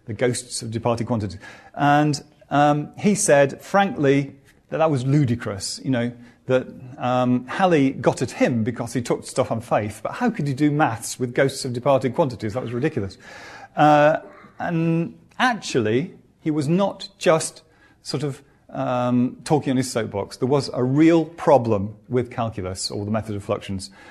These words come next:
Uh, now, I didn't want to put any equations, uh, in this talk, um, but there's one little one I'm going to use, very tiny one. Uh, I've, uh, just imagine we've got a circumstance where we've got something accelerating away and its speed is just the square of the time that's gone past.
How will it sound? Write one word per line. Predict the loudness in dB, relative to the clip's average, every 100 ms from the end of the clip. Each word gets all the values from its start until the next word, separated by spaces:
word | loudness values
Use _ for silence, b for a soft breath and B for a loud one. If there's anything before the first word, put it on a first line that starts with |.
| B B -4
Uh, | -2 0
now, | 2
I |
didn't | 2 2 2
want | 0 0
to |
put | -2 2
any | 4 4 4 -2 -20 _ -10
equations, | 2 4 4 4 2 0 -6
uh, | -6 -4 -2
in | 0
this | 0 2
talk, | 4 4 2 B B B -6
um, | -2 0 2 2 0
but | -2 2 2 4
there's | -2 0
one | 2 4
little | 4 2 2
one | 2 2
I'm | 0
going | 0
to | 0
use, | 2 2 2
very | 0 0
tiny | 0 0 2
one. | 2 0 B B B
Uh, | 0 2 4 2 -2 -10
I've, | -6
uh, | -4 -4
just | -6 -2
imagine | 2 2 4 4
we've | 4
got | 4
a | 2
circumstance | 2 2 0 2 2 2 -2 -6
where | 0 4 4 2 -2 B -10
we've | -2
got | -2
something | 0 -2 -2
accelerating | -2 0 2 4 4 2 -2
away | -2 0
and | 0
its | -2
speed | 0 2 2
is | -2
just | -8 -6
the | -6
square | -2 2 4 4 0
of | -4
the | -6
time | -4 -2 -2 -2 -4
that's | -6
gone | -4 -4
past. | -4 -6 -8 -12